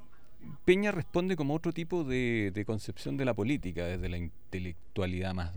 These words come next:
dura, el desprecio como al pensamiento simplista o a lo simple, a lo fácil o a la imagen, que en cierto sentido Bachelet rompía los cánones en esa época de,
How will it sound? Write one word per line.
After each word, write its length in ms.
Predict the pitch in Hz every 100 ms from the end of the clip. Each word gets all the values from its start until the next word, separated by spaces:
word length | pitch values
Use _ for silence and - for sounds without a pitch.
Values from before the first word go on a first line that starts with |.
| 92
dura, 340 | 131 135 113
el 140 | 92 87
desprecio 640 | 78 - 98 98 - 95
como 200 | 92 85
al 100 | 85
pensamiento 720 | - 80 - 82 85 87 -
simplista 840 | - 80 80 - 65 64 - -
o 100 | 82
a 40 | 78
lo 100 | 76
simple, 480 | - - 57 85 87
a 40 |
lo 100 | 78
fácil 540 | - 117 110 - 76 - - -
o 120 | 95 85
a 20 |
la 80 | 82
imagen, 460 | 98 135 - 80
que 160 | - 87
en 380 | 71 65 - 90
cierto 300 | - 123 107
sentido 380 | 95 - 120 104
Bachelet 400 | 95 95 104 110
rompía 440 | 107 95 123 120
los 140 | 127 -
cánones 480 | - 117 123 127 120
en 80 | 113
esa 180 | - 120
época 260 | 123 131 107
de, 200 | 95